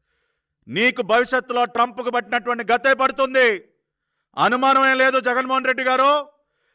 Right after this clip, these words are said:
సిద్ధంగా ఉండండి మీరు. ట్రంప్కు పట్టిన గతి మీకు పట్టడం ఖాయం. ప్రజల చేతిలో మీరు చెప్పు దెబ్బలు తినడం ఖాయం. ఓటు అనేటటువంటి ఆయుధంతో ఇవాళ ట్రంప్ అనేటటువంటి ఒక నియంత లాంటి వ్యక్తిని ఇవాళ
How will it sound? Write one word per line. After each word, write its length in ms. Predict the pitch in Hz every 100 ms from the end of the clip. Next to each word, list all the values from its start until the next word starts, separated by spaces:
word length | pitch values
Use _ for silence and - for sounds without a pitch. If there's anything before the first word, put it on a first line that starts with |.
| _
సిద్ధంగా 520 | - 226 214 277 277 277
ఉండండి 280 | 277 277
మీరు. 320 | 277 269 220 - _ _ _ _ _ _ _ _ _ _ _
ట్రంప్కు 420 | - 330 233 269 254
పట్టిన 340 | 254 262 254
గతి 280 | 226 240 262
మీకు 220 | 262 262
పట్టడం 440 | 247 247 247 254
ఖాయం. 500 | - 240 262 269 240 - _ _ _ _ _ _ _ _
ప్రజల 380 | 185 240 262 277 269
చేతిలో 540 | 269 269 269 254 185 - _ _ 165
మీరు 180 | 247
చెప్పు 360 | 254 254 247 277
దెబ్బలు 320 | 269 269 269
తినడం 360 | 262 262 262 262
ఖాయం. 560 | 233 262 277 269 220 - _ _ _ _ _ 110
ఓటు 340 | 151 262 269
అనేటటువంటి 540 | 269 269 262 262 262 247
ఆయుధంతో 520 | 247 269 269 262 254
ఇవాళ 400 | 254 254 240 190 - _ _ _ -
ట్రంప్ 300 | 226 262 262
అనేటటువంటి 520 | 262 262 262 262 254
ఒక 340 | 247 254 220 - _ _ _ _ _ _ _
నియంత 420 | 123 190 269 269 269
లాంటి 280 | 262 254
వ్యక్తిని 320 | 240 240 269 262
ఇవాళ 380 | 247 247 226